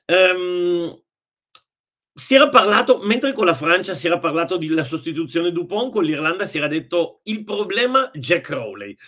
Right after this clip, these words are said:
eh, come sostituiamo questo Sexton?". Sexton? Però, caspita, Crowley è stato enormemente aiutato da tutta la squadra, bisogna veramente dargliene atto. Poi, ok, è stato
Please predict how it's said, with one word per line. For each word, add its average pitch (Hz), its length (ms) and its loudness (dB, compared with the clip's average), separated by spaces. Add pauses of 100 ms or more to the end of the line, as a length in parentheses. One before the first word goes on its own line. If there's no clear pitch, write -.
(220)
eh, 160 180 -2
come 262 320 2
sostituiamo 180 720 -4
questo 170 260 -6
Sexton?". 123 640 -12 (120)
Sexton? 131 720 -8
Però, 285 320 -6 (280)
caspita, 160 460 -4
Crowley 254 560 -2
è 160 80 -6
stato 147 640 -4
enormemente 226 1120 -4
aiutato 165 560 -2
da 160 140 -4
tutta 127 240 -10
la 143 80 -6
squadra, 117 440 -10
bisogna 135 300 -8
veramente 156 380 -8
dargliene 143 400 -6
atto. 101 340 -12 (240)
Poi, 143 160 -4
ok, 135 400 -8
è - 80 -12
stato 135 240 -14